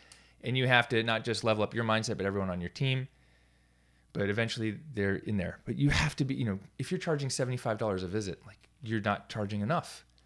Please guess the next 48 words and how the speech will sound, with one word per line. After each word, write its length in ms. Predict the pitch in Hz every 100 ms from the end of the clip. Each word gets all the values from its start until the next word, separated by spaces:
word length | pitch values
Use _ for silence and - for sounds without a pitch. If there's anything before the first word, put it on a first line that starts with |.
| _ _ _ _
Or 140 | 127 139
if 100 | 147
you're 100 | 135
like, 320 | 113 113 -
"Well, 120 | - 131
let 80 |
me 80 | 156
just 180 | 180 143
go 80 | 147
to 60 | 127
CrossFit 520 | 180 185 - 131 123
on 60 |
the 60 | 123
weekend 360 | 156 156 131 120
and 80 |
let 180 | 131 131
people 220 | 143 120
tell 220 | 113 - 123
me 160 | 127
where 260 | 113 113 113
to 340 | - 113 107 120
needle 360 | 156 156 123
and 80 | 120
I'll 120 | 113
charge 220 | 117 123
them 120 | 117 110
twenty-five 420 | 123 117 117 107
dollars 480 | 104 104 101 98 - -
per 180 | - 120
muscle." 460 | 120 117 - 80 -
Like, 240 | 127 127 - - -
don't 180 | 165 170
do 160 | 151
that. 440 | 120 131 170 - - _
You're 140 | - 156
letting 200 | 180 156
someone 220 | 165 143
else 160 | 196 -
decide 380 | 131 127 117
where 160 | 120 120
they 100 | 117
need 140 | 117
to 60 | 110
be 100 | 107
treated, 440 | - 123 120 117 -
and 240 | 110 117
you're 100 | 113
just, 260 | 117 117